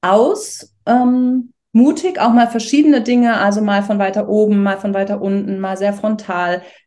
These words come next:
Abstände machen natürlich auch einen Unterschied, ne? Hab ich sehr viel im Hintergrund drauf? Ähm, hab ich einen sehr cleanen Hintergrund? Hab ich einen verschwommenen Hintergrund? All das greift ja mit in die Bildwirkung auch ein. Also ein bisschen auszuprobieren mit dem Handy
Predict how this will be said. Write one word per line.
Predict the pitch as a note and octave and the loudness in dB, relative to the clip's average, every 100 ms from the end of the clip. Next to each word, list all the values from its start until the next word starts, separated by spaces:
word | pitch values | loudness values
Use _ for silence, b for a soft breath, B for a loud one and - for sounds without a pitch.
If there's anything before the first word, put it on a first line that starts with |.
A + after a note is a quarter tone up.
| _ | _
Abstände | A#3+ A#3 - A3+ G#3+ A3 G#3+ | -6 -6 -2 0 2 2 2
machen | G3+ G3+ G#3 | 0 -2 -4
natürlich | F#3+ F#3+ A3+ A#3+ A#3 | -6 -4 -4 -4 -4
auch | - G3+ | -4 -2
einen | G3+ | -4
Unterschied, | G3 G3 G3 G3 G3+ G3+ G3+ F#3+ | -4 -4 -6 -6 -2 -2 -2 -6
ne? | G3 G#3 G3 | -4 -4 -4
Hab | G3 | -6
ich | G3 - | -10 -6
sehr | G3+ G3 | -2 0
viel | G3 A#3 A3+ A3 | 0 0 2 2
im | G#3+ A3 | 2 2
Hintergrund | G#3 A#3+ B3 A#3 - G#3 G3+ - | 4 4 2 -2 -2 -2 -2 -2
drauf? | F#3 F3+ F#3 F3+ F3+ - | -2 0 0 -2 -6 -12
Ähm, | - F#3 F3+ F3+ - - - - - | -12 -12 -12 -10 -10 -12 -16 -20 -18
hab | F3 F#3+ - | -10 -8 -6
ich | F#3 - G3 | -8 -8 -6
einen | |
sehr | F#3 F#3+ | 0 0
cleanen | F#3+ A#3+ A#3+ G#3+ | 0 2 4 4
Hintergrund? | G3+ G3 G3 F#3 F#3 F#3 | 2 2 -2 -4 -4 -4
Hab | F3 | -2
ich | |
einen | A3 | -2
verschwommenen | A3 G#3+ F3 F3+ F#3 F3+ | -2 -4 -2 -2 -2 -6
Hintergrund? | E3+ F3 F3+ E3+ F3+ F3+ B B B | -6 -8 -8 -10 -10 -10 B B B
All | - G#3 B3+ | -4 0 2
das | A3 A3 - - _ _ _ _ _ | 0 -2 -6 -18 _ _ _ _ _
greift | - A3 - | -4 -2 0
ja | A3 | 2
mit | A#3 A#3 | 2 2
in | G#3 | 0
die | G3+ | 2
Bildwirkung | G#3+ A#3+ A#3+ F#3 G#3 A3 A3+ G#3 G3+ G3+ | 0 0 -2 -2 0 0 -2 -2 -2 -2
auch | - F#3+ G3 - | -2 -2 -2 -4
ein. | F3 F#3 E3+ D#3 | -4 -4 -4 -6
Also | - E3+ F#3 F#3 F#3+ | -6 -6 -8 -8 -10
ein | - - _ _ _ - G#3+ | -12 -16 _ _ _ -6 -2
bisschen | E4+ G4 E4+ | 0 0 0
auszuprobieren | - D4+ - D4 - G#3 G#3 G3+ F#3+ | 0 -2 -2 -6 -2 0 0 0 -2
mit | F#3 F#3 | -6 -8
dem | F#3 | -6
Handy | F3 G3 F#3+ G3 G#3+ A3 | -2 0 0 0 0 -2